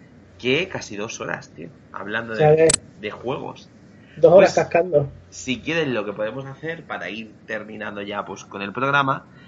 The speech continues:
Speaker 1: vamos
Speaker 2: Ujú.
Speaker 1: a leer los comentarios que la gente nos dejó en el especial de, de Konami, que la verdad que ha tenido
Speaker 2: Ujú.
Speaker 1: muy buena acogida.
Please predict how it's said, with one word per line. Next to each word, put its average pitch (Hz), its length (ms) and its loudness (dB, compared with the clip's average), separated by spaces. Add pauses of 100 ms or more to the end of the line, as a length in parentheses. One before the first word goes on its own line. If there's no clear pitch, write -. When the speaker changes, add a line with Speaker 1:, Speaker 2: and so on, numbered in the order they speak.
(160)
Speaker 1:
vamos 120 440 0
Speaker 2:
Ujú. - 100 -18
Speaker 1:
a 135 140 2
leer 151 540 -4 (200)
los 101 420 -8
comentarios 135 880 -4
que 127 100 -6
la 117 120 -2
gente 113 200 -10
nos 120 160 -4
dejó 117 380 -8 (400)
en 139 120 -2
el 139 120 2
especial 113 640 -6
de, 95 400 -8
de 90 180 -10
Konami, 123 580 -4
que 107 100 -6
la 101 120 0
verdad 101 300 -2
que - 120 -4
ha - 40 -4
tenido 139 320 4
Speaker 2:
Ujú. 151 80 -2
Speaker 1:
muy 151 280 -4
buena 139 240 -2
acogida. 123 500 -6